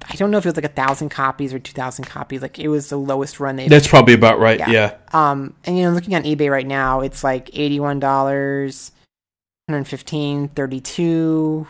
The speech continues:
Speaker 1: thirty-eight. Um, no, that's, that's a different game. I guess, like, it's, like, you know, there's a buy it now f-, I'm not, sorry, that's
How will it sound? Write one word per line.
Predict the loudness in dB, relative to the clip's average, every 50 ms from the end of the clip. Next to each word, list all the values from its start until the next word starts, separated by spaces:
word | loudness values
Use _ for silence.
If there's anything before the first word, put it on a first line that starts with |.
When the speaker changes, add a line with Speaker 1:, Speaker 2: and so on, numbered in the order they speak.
| -12 -8
Speaker 1:
thirty-eight. | -6 -6 -6 -6 -8 -12 -14 -16 _ -10 -6 -4 -2 -2 -2 -2 -4 -6 -8 -8 -12 -12 -12 -14 -20 -20 -20 -20 -20 -20 -20 -20 -20 _ _ _ _ _ _ _ _ _ _
Um, | -10 -8 -8 -8 -8 -10 -12 -14 -16 -18 -20 _ _ _ _ _ _ _ _ _ _ _ _ _ _ _ _ 0
no, | 0 0
that's, | 0 -2 -4 -6
that's | -8 -10 -10 -10
a | -12
different | -14 -14 -14 -16 -16
game. | -16 -16 -14 -16 -16 -18 _ _ _ _ _ _ _ _ _ _ _ _ _ _ _ _ _
I | -2
guess, | 0 0
like, | 0 0 0 0 0
it's, | 2 2
like, | 0 0 0 -2
you | -2 0
know, | 2 2 2 0 -2 -6 -10 -18 -20 -20 -20 -20 -20 _ -20 -20 -20 -20 _ _ _ _ _ _ _ _ _ _
there's | 0 2 2 2
a | 0
buy | 0 4 4 6 6
it | 6 4 0 -2
now | -4 -2 2 2 4 4 2
f-, | 0 -2 -8 -14 -14 -8 -6
I'm | -4 -4
not, | -4 -2
sorry, | 0 0 0 -2 -4
that's | -8 -10 -10 -10 -12